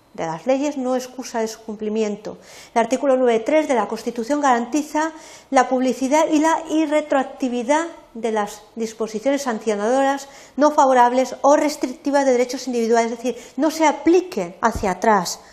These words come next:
a situaciones anteriores, no sean retroactivas. La publicidad de las normas se materializa en esa exigencia de publicación, que la podamos ver, la podamos conocer, la podamos leer,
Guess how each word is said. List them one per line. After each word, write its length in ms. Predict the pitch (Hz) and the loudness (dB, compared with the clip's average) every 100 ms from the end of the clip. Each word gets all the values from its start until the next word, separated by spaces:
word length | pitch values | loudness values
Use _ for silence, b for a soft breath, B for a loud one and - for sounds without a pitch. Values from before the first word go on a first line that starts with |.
| B | B
a 80 | |
situaciones 500 | 196 247 - 247 247 | -8 -2 0 0 0
anteriores, 720 | 247 226 233 233 226 196 175 - B B B - | -4 -4 -2 2 2 0 -6 -12 B B B -8
no 120 | 233 | -4
sean 300 | 254 262 262 | 0 0 0
retroactivas. 1080 | 269 240 226 202 - 262 233 185 165 - - _ _ _ _ _ _ | -2 -2 -2 -2 -2 0 2 0 -4 -8 -14 _ _ _ _ _ _
La 120 | 240 | -2
publicidad 600 | 233 226 220 220 208 208 | 2 2 0 -2 -2 -2
de 60 | 202 | 0
las 180 | 208 208 | -2 -2
normas 260 | 254 285 | -2 -2
se 100 | 294 | -2
materializa 560 | 269 233 233 247 240 277 B B B - | -4 -2 -2 -2 -2 -6 B B B -2
en 160 | 254 | 0
esa 240 | 269 269 262 | 0 -2 -4
exigencia 640 | 254 269 277 269 269 269 | -2 -2 0 -2 -2 2
de 120 | 269 | 2
publicación, 920 | 269 277 262 - 196 - 262 285 214 - B B B _ _ _ _ 190 - - _ _ | 0 -4 -4 -6 -10 -6 0 0 0 -8 B B B _ _ _ _ -18 -18 -20 _ _
que 140 | 202 | -2
la 160 | 185 175 | -2 0
podamos 400 | 202 220 294 247 | 2 4 2 2
ver, 240 | 233 254 | 2 2
la 180 | 233 190 | 0 -2
podamos 320 | 208 202 247 | -2 -2 0
conocer, 460 | - 220 190 233 240 | -2 -2 -2 -2 0
la 100 | 214 | 0
podamos 380 | 202 240 254 | -2 -4 -4
leer, 480 | 233 196 247 214 - | -2 0 -2 -4 -14